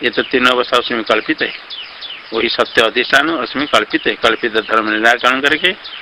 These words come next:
वही तुरीयत्वेन प्रतिपादित इष्टत्वात्। ठीक है, मैं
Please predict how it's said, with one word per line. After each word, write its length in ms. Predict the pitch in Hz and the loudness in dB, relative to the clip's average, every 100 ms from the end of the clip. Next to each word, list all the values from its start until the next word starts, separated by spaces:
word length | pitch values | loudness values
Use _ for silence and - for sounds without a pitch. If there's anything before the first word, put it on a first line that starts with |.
| - 110 | -8 -2
वही 160 | 117 | 0
तुरीयत्वेन 680 | 123 120 113 139 - 139 127 | 0 -2 0 0 0 0 0
प्रतिपादित 640 | 123 - 117 110 104 104 - | 0 -2 2 2 2 -2 -4
इष्टत्वात्। 640 | 160 - 139 127 92 76 - - - - - - - - - - - - - - - | -6 -4 -6 -6 -6 -6 -8 -18 -20 -20 -20 -20 -20 -20 -20 -20 -20 -20 -16 -6 -2
ठीक 260 | 120 113 | -2 2
है, 100 | 113 | 2
मैं 220 | 101 107 | 0 -4